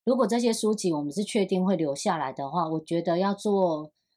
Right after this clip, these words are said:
呃，对于你的书库跟空间做一些简单的分类。譬如说这边都是工具书，这边都是故事类，这边都是小说，这边都是心灵鸡汤。<laughs> 就是，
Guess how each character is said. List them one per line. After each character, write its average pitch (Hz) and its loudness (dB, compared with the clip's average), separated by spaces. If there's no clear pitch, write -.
呃， 175 0
对 220 2
于 220 2
你 190 4
的 147 0
书 208 0
库 208 0
跟 180 2
空 180 -2
间 175 -2
做 175 0
一 170 0
些 170 0
简 143 -6
单 143 -4
的 160 -4
分 151 -4
类。 156 -4
譬 269 0
如 226 4
说 220 2
这 226 0
边 214 2
都 202 4
是 196 0
工 180 0
具 175 0
书， 160 0
这 180 -2
边 180 0
都 185 2
是 185 -4
故 175 -2
事 175 -6
类， 160 2
这 175 -4
边 165 -2
都 165 -2
是 165 -4
小 127 -6
说， 156 -4
这 165 -6
边 160 -2
都 160 -4
是 165 -2
心 160 -2
灵 147 -2
鸡 156 -2
汤。 151 2
<laughs> - -20
就 262 4
是， 294 6